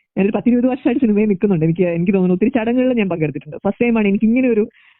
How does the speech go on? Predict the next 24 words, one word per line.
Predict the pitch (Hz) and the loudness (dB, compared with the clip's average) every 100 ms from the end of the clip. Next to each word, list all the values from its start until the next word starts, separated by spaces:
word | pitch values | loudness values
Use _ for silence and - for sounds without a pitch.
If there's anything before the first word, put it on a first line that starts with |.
| 180 | -4
ഒരാളിൽ | 202 180 185 | -2 0 0
നിന്നും | 190 190 185 | 2 2 2
ഒരു | 175 | 2
പെരുമാറ്റം | 175 170 165 160 165 | 2 0 0 -2 0
ഉണ്ടാവുന്നതും | 165 151 151 151 160 175 | 0 0 0 0 0 0
ഇങ്ങനെ | 220 220 | 0 0
ചില | - _ - 202 | -4 _ -2 -2
വാക്കുകൾ | 190 170 190 | -2 -2 0
എനിക്ക് | 165 165 | 0 0
കേൾക്കേണ്ടി | 170 147 160 160 | 0 0 2 0
വന്നതും. | 143 147 127 | -2 -6 -8
അപ്പൊ | 185 220 | -4 -2
അത്, | 214 | 0
ഏഹ്, | 262 277 - 117 143 156 214 196 | 0 0 -2 -4 -4 -6 -6 -8
definitely | 226 269 277 285 | -2 -2 0 0
എന്നെയും | 254 220 226 | 2 2 0
എൻ്റെ | 220 | 0
ഫാമിലിയും | 202 175 175 190 | -2 0 2 2
ഭയങ്കരമായിട്ട് | 165 170 170 | 0 0 -2
ബാധിച്ചു. | 175 147 151 - - _ _ _ _ | -2 -4 -4 -6 -6 _ _ _ _
പിന്നീട് | 294 320 349 | 0 2 2
നമ്മളത് | 294 277 277 | 2 0 0
പറഞ്ഞു | 247 240 311 | 0 0 2
കഴിഞ്ഞിട്ടും, | 233 202 190 240 | 2 2 2 -2